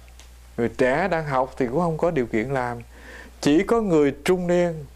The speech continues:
thì làm được vô vàn điều. Cho nên tụi con phải xây dựng một cái tập thể,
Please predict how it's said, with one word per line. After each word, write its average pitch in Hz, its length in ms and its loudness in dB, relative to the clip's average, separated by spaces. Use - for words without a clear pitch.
thì 131 80 -2
làm 123 280 -2
được 117 240 -2
vô 156 320 0
vàn 123 240 -4
điều. 113 240 -8
Cho - 100 -2
nên 151 180 0
tụi 127 120 2
con 156 220 0
phải 151 160 -2
xây 175 300 2
dựng 135 380 0
một 135 300 2
cái 131 140 0
tập 131 200 -2
thể, 139 440 0